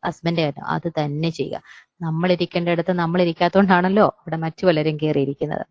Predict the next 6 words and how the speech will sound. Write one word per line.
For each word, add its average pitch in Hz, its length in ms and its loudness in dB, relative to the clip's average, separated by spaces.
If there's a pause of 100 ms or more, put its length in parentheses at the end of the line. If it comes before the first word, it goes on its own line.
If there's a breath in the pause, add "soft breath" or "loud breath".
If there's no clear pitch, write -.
(460 soft breath)
ആ 170 180 -2
ഒരു 165 220 -2
അവസരം 156 600 -2 (280)
കൊടുക്കാതിരിക്കുക. 156 800 -2 (500 soft breath)
കൊടുത്തു 208 320 0
കഴിഞ്ഞാൽ 247 440 4